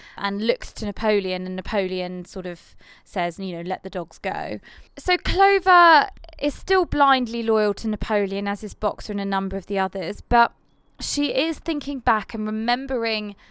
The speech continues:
that this is their farm. And at the end of the chapter, they're looking down, and she can't, Orwell sort of describes it, saying that she can't actually voice these thoughts. So the only thing that she and the others can do is just sing Beasts of England, and that's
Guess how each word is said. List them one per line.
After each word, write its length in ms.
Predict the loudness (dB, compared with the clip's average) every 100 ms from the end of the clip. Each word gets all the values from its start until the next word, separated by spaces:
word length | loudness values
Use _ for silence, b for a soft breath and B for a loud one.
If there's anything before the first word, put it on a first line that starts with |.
| b b b
that 160 | -8 -4
this 260 | -4 -2
is 140 | -4 2
their 240 | 2 2
farm. 420 | 2 2 2 0
And 80 | -4
at 140 | -4
the 100 | -4
end 140 | -4 -6
of 80 | -10
the 80 |
chapter, 420 | -6 -6 -6 -6 -2
they're 260 | 0 0
looking 460 | -2 -4 -4 -4 -2
down, 320 | 2 2 2
and 100 | -2
she 140 | -6
can't, 460 | -6 0 2 2 -2 B B B B
Orwell 340 | 2 4 4 4
sort 200 | -2 -10
of 80 |
describes 500 | -10 -8 0 2 2
it, 140 | -4 -6
saying 260 | -4 -4
that 140 | -6 -6
she 160 | -6
can't 360 | -4 0 2 2
actually 560 | -2 -4 -4 -2 -2 -6 B B B
voice 380 | -2 0 0 -4
these 280 | -8 -8
thoughts. 400 | -6 -2 -2 -2
So 120 | -6 -6
the 140 | -2
only 300 | 0 2 0
thing 360 | -4 -4 -2 -4
that 140 | -8
she 300 | -8 -6 -4
and 140 | -4 -4
the 80 | -4
others 280 | -4 -8
can 200 | -6 -6
do 260 | 0 0 0
is 160 | -2 -6
just 300 | -12 -10 -6
sing 240 | -6 -6
Beasts 280 | -6 -6 -8
of 100 | -6
England, 420 | -6 -6 -6 -8
and 120 | -4 -4
that's 280 | -4 -10